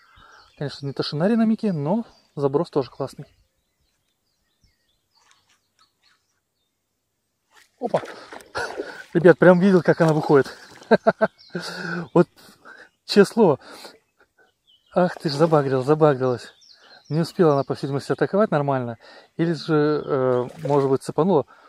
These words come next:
Но смотрю, подходит воблер, и так вылетает, так хопчик. <laughs> Но так или иначе, а чё, зачёт? Поймана щука, поймана.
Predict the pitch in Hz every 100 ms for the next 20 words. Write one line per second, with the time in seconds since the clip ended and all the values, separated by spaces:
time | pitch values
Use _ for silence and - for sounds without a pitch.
0 | _ _ 151 - 156 247 165 - 165 -
1 | 156 202 139 - _ - - - 139 -
2 | 160 143 135 131 - 214 - - - -
3 | - _ _ _ 208 - 185 _ 160 175
4 | 170 - _ _ - _ - _ _ _
5 | - - - - - _ 147 147 - -
6 | - _ _ - _ 147 139 143 131 147
7 | 202 - 127 - - - _ _ _ -
8 | - - - - - _ _ _ _ _
9 | _ 127 - 120 123 - 196 - - -
10 | _ _ _ _ _ - - _ - 185
11 | 220 143 - - - 180 185 160 139